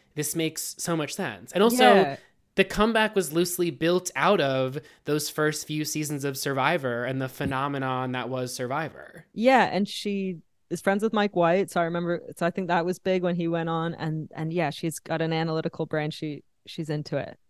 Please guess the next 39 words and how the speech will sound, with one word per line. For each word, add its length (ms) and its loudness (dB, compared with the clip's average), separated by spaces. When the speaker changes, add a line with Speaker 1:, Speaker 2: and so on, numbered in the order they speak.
Speaker 2:
And 140 4
she 100 -2
loves 220 4
Speaker 1:
Wow. 220 -4
Speaker 2:
the 180 0
Real 220 4
Housewives 540 -2
as 120 -8
well. 240 0
Speaker 1:
Are 80 2
you 220 -2
someone 240 -2
that 80 -2
touches 320 -6
the 80 -4
Real 140 -2
Housewives? 640 -8
Speaker 2:
Haven't 260 6
been 240 4
there, 200 0
but 140 2
open 320 2
to 120 -6
it. 200 -6
Speaker 1:
I 280 4
feel 280 2
like 260 0
you're 140 4
better 360 2
to 100 2
keep 340 -6
on 160 0
your 360 0
Survivor 520 -2
journey, 580 -2
um, 180 0
especially 380 2
because 540 2
y-, 100 -14